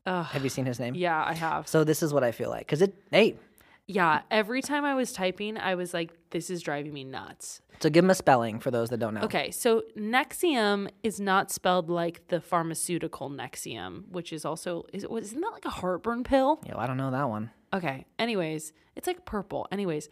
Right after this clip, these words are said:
Speaker 1: this Nexium is spelled N X I V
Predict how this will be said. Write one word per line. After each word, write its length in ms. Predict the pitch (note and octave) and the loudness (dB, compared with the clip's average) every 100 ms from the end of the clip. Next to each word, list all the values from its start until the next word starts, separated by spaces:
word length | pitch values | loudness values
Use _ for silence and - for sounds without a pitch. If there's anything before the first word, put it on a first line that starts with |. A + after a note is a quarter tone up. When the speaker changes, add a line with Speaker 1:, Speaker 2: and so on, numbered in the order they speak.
| - - - _ _ - | -18 -20 -20 _ _ -6
Speaker 1:
this 320 | F3 F#4 - | 2 2 2
Nexium 500 | B3+ G3+ - G3+ F#3 | -2 -2 -2 0 0
is 120 | E3+ | -2
spelled 400 | - E3+ E3 E3 - - | 0 2 4 2 -4 -2
N 260 | F3+ C4 F4+ | 0 2 2
X 540 | - D#3+ D#3+ - - - _ - | 2 2 0 -4 -12 -12 _ 4
I 520 | F#3 F#3 F#3+ G3+ F#3 - F3 | 6 8 8 4 -2 -8 -10
V 760 | E3+ D#3+ E3 F#3+ G3 G#3 A3 | -10 -4 -2 0 0 0 0